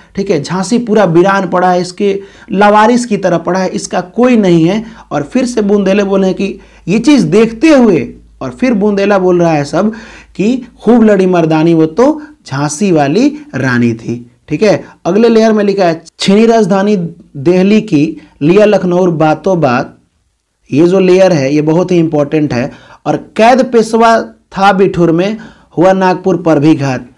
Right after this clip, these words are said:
उदयपुर तंजोर सतारा कर्नाटक की कौन भी साथ, जबकि सिंध पंजाब ब्राह्म-, ब्रह्मा पर अभी हुआ है ब्रज निपात। इसमें बोला जाता है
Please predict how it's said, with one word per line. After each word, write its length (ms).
उदयपुर 480
तंजोर 540
सतारा 480
कर्नाटक 640
की 420
कौन 380
भी 160
साथ, 340
जबकि 520
सिंध 360
पंजाब 380
ब्राह्म-, 640
ब्रह्मा 580
पर 100
अभी 340
हुआ 260
है 300
ब्रज 280
निपात। 400
इसमें 260
बोला 200
जाता 260
है 220